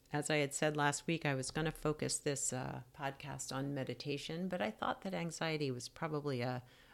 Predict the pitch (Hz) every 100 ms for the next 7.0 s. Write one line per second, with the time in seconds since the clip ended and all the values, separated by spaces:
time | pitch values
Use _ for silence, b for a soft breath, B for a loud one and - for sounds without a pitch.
0 | - 147 135 131 127 127 127 127 - -
1 | - _ - _ _ _ - _ _ _
2 | _ _ _ _ - _ - 196 214 214
3 | 214 196 - 208 196 - 226 202 - 127
4 | 135 127 131 131 - 113 - - 139 135
5 | 139 - - 165 185 185 180 170 156 147
6 | 147 143 151 147 127 135 143 143 143